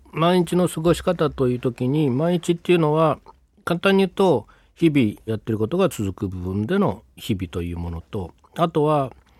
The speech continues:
大きなその出来事がいきなり起きたり、あの、いいこともあれば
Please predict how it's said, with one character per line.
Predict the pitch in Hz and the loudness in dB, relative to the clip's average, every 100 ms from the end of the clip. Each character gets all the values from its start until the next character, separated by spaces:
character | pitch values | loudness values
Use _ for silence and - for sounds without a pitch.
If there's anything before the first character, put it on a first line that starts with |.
| _ _ | _ _
大 | - 151 | -2 0
き | 123 117 | 2 2
な | 139 - - - 110 | 2 -2 -10 -14 -12
そ | - 107 | -4 -2
の | 95 92 | -2 -2
出 | 104 101 | -2 0
来 | |
事 | 110 90 113 | 0 0 -2
が | 151 135 - _ _ | 0 -2 -4 _ _
い | 123 | -6
き | 104 | -2
な | 101 | 0
り | 95 | 0
起 | 92 - | -4 -6
き | |
た | 95 | -10
り、 | 87 85 - _ _ _ _ - | -8 -10 -14 _ _ _ _ -8
あ | 95 | -6
の、 | 92 | -4
い | 107 | -4
い | |
こ | 101 101 | -4 -6
と | 87 | -6
も | 87 92 104 | -6 -4 -2
あ | |
れ | 156 | -2
ば | 110 90 | -4 -8